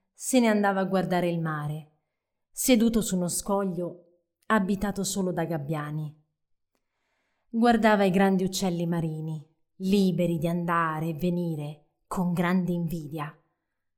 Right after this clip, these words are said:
"Fortunati voi", diceva ai gabbiani. "Le ali sono la vostra fortuna." Gli uccelli si tuffavano nel nulla, dalla rocca dietro il palazzo.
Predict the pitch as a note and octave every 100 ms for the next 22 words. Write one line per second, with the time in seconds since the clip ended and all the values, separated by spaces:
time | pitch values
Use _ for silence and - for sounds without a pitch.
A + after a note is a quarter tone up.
0 | _ _ _ - B3 A3+ A3+ A3+ G#3+ G3+
1 | F3 F#3+ F3 F3+ F3 F3+ - _ _ -
2 | G3 G3 G#3+ F3+ F3 F3+ E3 F3 E3+ E3+
3 | F3 E3+ _ _ _ _ _ _ _ F#3
4 | G#3+ A3+ G#3 F3 E3+ E3 C#3+ _ _ _
5 | - F#3 E3+ E3+ E3 D#3 - E3+ D3+ D#3+
6 | - F#3 C#3+ C#3 B2+ - _ _ _ _
7 | _ _ _ _ _ _ _ _ _ _
8 | _ D4 D4+ D4 A#3+ A#3 A3+ A3 G3 A#3
9 | A3+ G3+ G#3+ G3 F#3+ F3+ F3 F3 E3 D#3+
10 | D#3 E3 D3+ _ _ F3+ F3+ E3+ E3 E3+
11 | G3 A3 - A3 A3 _ F#3+ F3 F#3+ F#3+
12 | F#3 F3 - F3 D#3 C#3 - - D3